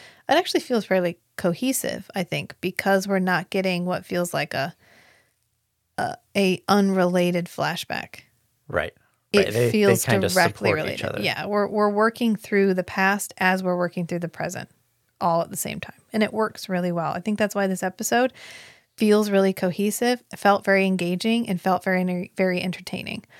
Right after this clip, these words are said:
Speaker 1: In fact, it was so good, my daughter sat down and watched it with us, and we got done. She goes, "Can we watch another episode of Forever Knight?" And Matt goes, "The indoctrination has begun." <laughs> Yeah, you're welcome.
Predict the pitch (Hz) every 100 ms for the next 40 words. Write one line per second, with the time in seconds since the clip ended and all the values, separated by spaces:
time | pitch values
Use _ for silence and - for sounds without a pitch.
0 | - - _ _ - 202 220 214 - 196
1 | - 196 202 214 220 226 240 208 196 180
2 | 196 190 220 214 208 214 202 208 - -
3 | 220 269 339 403 330 330 285 285 277 262
4 | 240 226 214 - 202 190 208 403 403 403
5 | 277 196 170 147 202 226 233 262 269 262
6 | 277 - 254 269 269 277 285 302 220 202
7 | 196 147 208 190 - _ 180 170 175 170
8 | 170 - 175 175 175 - 202 202 - -
9 | 262 254 240 294 - 339 - 508 - -
10 | _ _ - - - - - - 196 -
11 | - 233 226 - - 202